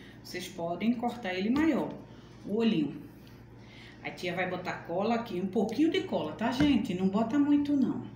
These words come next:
Aqui, um do lado e outro do outro. Cadê o outro branquinho? Olha aqui.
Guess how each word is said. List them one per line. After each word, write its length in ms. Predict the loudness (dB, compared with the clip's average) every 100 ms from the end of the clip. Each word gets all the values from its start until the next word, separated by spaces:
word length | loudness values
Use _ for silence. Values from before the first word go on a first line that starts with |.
| -16 -18 -18 -18 -18 -18 -18 -14
Aqui, 1000 | -8 -8 -8 -12 -10 -6 -2 0 0 -2 -4
um 160 | -4
do 180 | -4 -6
lado 720 | -6 -4 -2 0 0 -2 -4 -8 -16 -20 -20 -20 -20 -20 -20 -20 -20 -20 -20 -20 -20 -20 -20 -18 -18 -18 -6
e 160 | 0 2
outro 400 | 4 2 2 0
do 140 | 0
outro. 500 | 0 0 0 -2 -2 -2 -8 -10 -14 -16 -16 -18 -14
Cadê 220 | -8 -6
o 140 | -6
outro 200 | -6 -6
branquinho? 540 | -4 -4 -2 0 -2 -4 -12 -16 -18 -18 -18 -18 -18 -8
Olha 400 | -2 0 0 0
aqui. 520 | -2 -6 -8 -8 -10